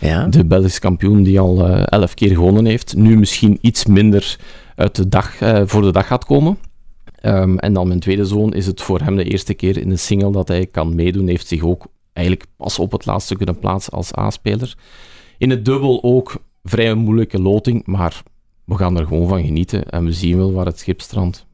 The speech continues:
Speaker 1: Ja. Droom jij om ooit met hen mee te doen aan de Olympische Spelen?
Speaker 2: Die droom is actief, wat niet wil zeggen dat we daar elke dag mee bezig zijn. Eh, maar die zit in ons achterhoofd. Nu, de weg naar zo'n Olympische Spelen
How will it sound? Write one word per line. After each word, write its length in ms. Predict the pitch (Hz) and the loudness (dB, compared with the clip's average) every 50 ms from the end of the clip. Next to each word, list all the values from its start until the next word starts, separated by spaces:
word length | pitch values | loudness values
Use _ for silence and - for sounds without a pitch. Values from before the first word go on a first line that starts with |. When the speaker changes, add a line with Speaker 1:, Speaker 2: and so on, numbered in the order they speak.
| _ _ - - _ - | _ _ -20 -20 _ -8
Speaker 1:
Ja. 360 | - 101 95 95 92 92 - _ _ - - _ _ - - - - - - - - | -6 -6 -6 -6 -10 -14 -18 _ _ -20 -20 _ _ -20 -20 -20 -20 -20 -16 -10 -6
Droom 400 | 127 107 120 117 131 151 170 180 | -4 -2 -2 -2 -2 -2 -2 -2
jij 180 | 175 156 - | -2 -2 -4
om 180 | - 131 127 120 | -4 -6 -6 -4
ooit 340 | - - 135 156 156 - - | -2 -2 -2 -2 -4 -4 -6
met 100 | 123 120 | -6 -4
hen 200 | 120 120 120 113 | -4 -4 -2 -2
mee 140 | 110 117 127 | -2 -2 -2
te 80 | 131 | -2
doen 180 | 113 117 120 - | -4 -4 -4 -4
aan 140 | 101 107 107 | -4 -4 -4
de 80 | 98 | -4
Olympische 400 | - 104 104 107 - - - 127 | -4 -4 -4 -4 -6 -6 -6 -6
Spelen? 420 | 120 - - - 127 147 165 185 - _ _ _ - - - - - _ - | -6 -4 -4 -4 -4 -4 -6 -10 -12 _ _ _ -20 -20 -20 -20 -20 _ -4
Speaker 2:
Die 180 | 98 107 107 101 | 0 0 0 2
droom 380 | 98 107 107 123 135 139 135 - | 2 2 2 2 2 0 -2 -2
is 280 | - 117 - - - | -2 -4 -2 -4 -4
actief, 640 | - - - - - - 107 92 - - - - - - | -6 -8 -8 -8 -6 -4 -4 -4 -4 -8 -16 -18 -18 -14
wat 260 | - 85 - 80 85 | -8 -4 -4 -4 -2
niet 140 | 104 98 90 | 0 0 0
wil 120 | 92 90 | 2 0
zeggen 280 | 85 85 98 95 98 92 | 0 0 0 0 0 0
dat 140 | 90 85 90 | -2 -2 -2
we 60 | 90 | -2
daar 200 | 87 82 78 - | -2 -2 -4 -4
elke 260 | - 73 82 82 - | -4 -4 -4 -4 -4
dag 200 | 78 71 71 - | -4 -6 -6 -6
mee 120 | - 73 73 | -6 -8 -6
bezig 340 | - 78 76 78 76 76 - | -4 -4 -4 -4 -4 -8 -12
zijn. 340 | - - 69 69 69 - - | -10 -10 -10 -10 -10 -12 -14
Eh, 160 | - - - - - - - | -16 -16 -14 -12 -12 -12 -14
maar 320 | - - - 80 85 85 | -10 -6 -4 -4 -2 -2
die 160 | - 98 95 87 | -2 -4 -4 -2
zit 240 | - 107 98 - | -2 -2 -4 -2
in 100 | - 87 | -4 -4
ons 200 | 101 101 92 - | -4 -4 -4 -4
achterhoofd. 720 | - - - - - 110 104 85 82 69 73 - - - - _ _ _ - _ - - - | -6 -6 -6 -6 -6 -6 -4 -4 -2 -2 -4 -6 -8 -14 -20 _ _ _ -20 _ -20 -12 -6
Nu, 120 | - 92 87 | -2 -2 0
de 120 | 80 85 | 0 0
weg 260 | 80 92 98 - - | 0 -2 -4 -4 -4
naar 180 | - 92 92 90 | -4 -4 -2 -2
zo'n 140 | 92 95 90 | -2 -2 -2
Olympische 400 | 87 85 87 85 82 - 80 78 | -2 -2 -2 -4 -4 -6 -8 -8
Spelen 460 | - - - 87 92 98 92 101 | -8 -4 -2 0 0 0 0 -2